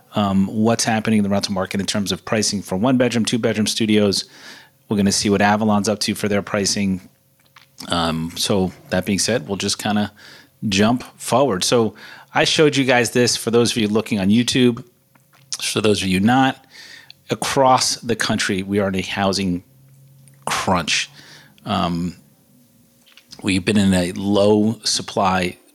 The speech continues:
market really since the Great Recession, when rather logically builders stopped building.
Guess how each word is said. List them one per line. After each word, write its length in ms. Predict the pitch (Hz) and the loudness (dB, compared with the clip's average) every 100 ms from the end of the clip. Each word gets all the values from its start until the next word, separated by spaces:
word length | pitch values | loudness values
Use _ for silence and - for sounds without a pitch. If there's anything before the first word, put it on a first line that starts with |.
| - | -4
market 420 | 95 92 - 170 | -2 0 -2 -2
really 280 | 143 175 127 | 0 2 2
since 420 | - 107 - - _ _ - _ _ _ - | 0 -2 -4 -8 _ _ -20 _ _ _ -8
the 80 | 98 | -4
Great 280 | 107 101 - | 0 -2 0
Recession, 540 | 85 107 95 - 151 - - - - - _ | -4 -2 -2 -2 -2 -6 -16 -16 -18 -20 _
when 240 | - 98 95 | -2 0 2
rather 280 | 92 95 90 | 2 2 2
logically 520 | 87 95 120 - 113 | 0 0 -2 -2 -2
builders 340 | - 95 90 | 0 0 0
stopped 320 | - 95 - | 0 -2 -2
building. 380 | 90 92 127 165 | -2 0 0 -4